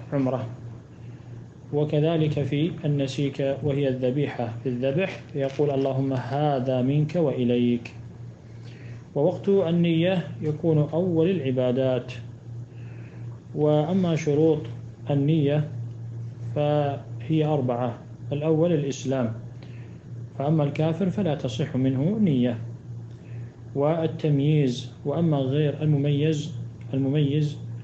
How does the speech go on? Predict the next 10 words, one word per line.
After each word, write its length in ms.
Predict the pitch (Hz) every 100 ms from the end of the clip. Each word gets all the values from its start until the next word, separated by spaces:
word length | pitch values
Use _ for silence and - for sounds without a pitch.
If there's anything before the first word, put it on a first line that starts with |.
| - -
فلا 260 | - 151 143
تصح 440 | - 131 156 -
منه 480 | 131 143 143 151 190 - - -
النية، 460 | 131 135 139 117 113 - - - - - - - - - - - -
مثل 180 | 127 147
الصبي 540 | 151 127 - 143 123 117 - - - - - - - - - - 135
غير 460 | 127 139 143 156
المميز. 680 | 135 135 139 127 120 113 - - - - - - - - - -
والعلم 760 | 143 160 160 156 151 180 180 175
بالمنوي، 720 | 170 156 156 151 143 151